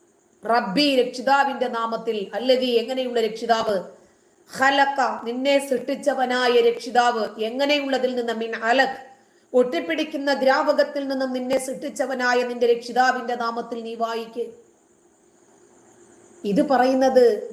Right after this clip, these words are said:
ഭയപ്പെടുത്തിക്കൊണ്ടാണോ? കൊങ്ങായ്ക്ക് പിടിച്ച് ഞെക്കി കൊല്ലാൻ പോയിട്ടാണോ "വായിക്കടാ, വായിക്കടാ" എന്ന് പറയേണ്ടത്? ഞാനിത് കാണുമ്പോഴേ ഓർത്തു പോകുന്നത്, ഇല്ലേ, അന്യ സംസ്ഥാനത്തൊക്കെയുള്ള ആളുകളെ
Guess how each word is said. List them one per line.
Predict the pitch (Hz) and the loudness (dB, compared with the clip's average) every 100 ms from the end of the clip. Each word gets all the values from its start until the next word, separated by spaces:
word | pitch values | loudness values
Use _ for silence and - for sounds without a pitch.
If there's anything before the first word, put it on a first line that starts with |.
| 180 | 2
ഭയപ്പെടുത്തിക്കൊണ്ടാണോ? | 208 247 285 262 220 233 220 202 196 214 202 - _ _ _ _ _ _ _ _ _ | 4 6 6 2 0 -4 -4 -2 -2 -4 -10 -14 _ _ _ _ _ _ _ _ _
കൊങ്ങായ്ക്ക് | - 247 277 302 311 | 4 4 6 2 2
പിടിച്ച് | 294 285 285 | -2 -2 0
ഞെക്കി | 269 285 | 0 0
കൊല്ലാൻ | 277 262 254 262 | 2 4 4 4
പോയിട്ടാണോ | 262 247 233 226 220 | 4 4 2 0 0
"വായിക്കടാ, | 220 226 226 | 2 2 2
വായിക്കടാ" | 226 220 226 220 | 2 2 0 -2
എന്ന് | 226 | 0
പറയേണ്ടത്? | 226 220 220 226 254 - _ _ _ _ _ _ _ _ _ - | -2 -2 -4 -6 -8 -16 _ _ _ _ _ _ _ _ _ 0
ഞാനിത് | 214 220 220 233 | 0 2 0 0
കാണുമ്പോഴേ | 208 214 214 202 185 | 0 2 4 4 2
ഓർത്തു | 202 196 254 | 0 -2 -2
പോകുന്നത്, | 214 208 208 196 180 180 - - _ _ - | 0 0 0 2 0 -2 -12 -20 _ _ -2
ഇല്ലേ, | 202 190 185 190 - _ _ _ _ _ _ _ _ - | 2 2 2 -6 -18 _ _ _ _ _ _ _ _ -4
അന്യ | 202 240 240 240 | 2 2 2 -2
സംസ്ഥാനത്തൊക്കെയുള്ള | 220 185 226 226 226 226 233 220 | -8 0 2 2 0 0 2 4
ആളുകളെ | 208 208 202 180 170 - | 4 2 2 0 -2 -6